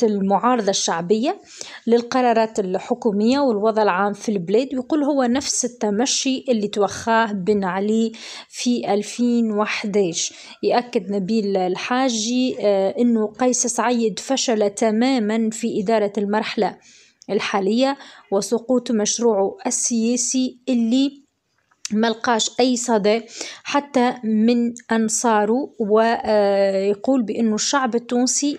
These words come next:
لا يمكن أنه يقبل بتواصل الوضع الاقتصادي والاجتماعي الحالي. آه، يقول بأنه تم منع برشا أنصار من أنهم يتنقلوا لشارع الحبيب بورقيبة،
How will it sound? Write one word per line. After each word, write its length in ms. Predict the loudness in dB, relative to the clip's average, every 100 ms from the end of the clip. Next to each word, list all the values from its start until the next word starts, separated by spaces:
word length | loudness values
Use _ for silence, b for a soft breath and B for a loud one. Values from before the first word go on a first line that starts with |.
| -8
لا 280 | -4 0 2
يمكن 580 | 2 2 0 2 0 0 B B B B 2
أنه 280 | 4 4
يقبل 540 | 2 -2 0 0 0 -4
بتواصل 640 | -2 0 0 2 0 2 0
الوضع 360 | 2 2 2
الاقتصادي 720 | 0 -4 -6 -2 2 2 2
والاجتماعي 840 | 0 0 -2 0 0 0 0 -2 -2 -2
الحالي. 440 | -2 0 -2 -4 -10 B B B B B B 2
آه، 800 | 4 6 4 2 2 0 0 0
يقول 340 | 0 2 2
بأنه 220 | 2 2
تم 200 | 2 2
منع 360 | 2 2 2 0
برشا 400 | 2 0 0 0
أنصار 400 | -2 2 0 2
من 140 | 0
أنهم 320 | 0 0 2 0
يتنقلوا 560 | 0 -4 -2 0 0
لشارع 240 | 0 0 2
الحبيب 360 | 0 -2 -2
بورقيبة، 540 | 0 -2 -2 0 -2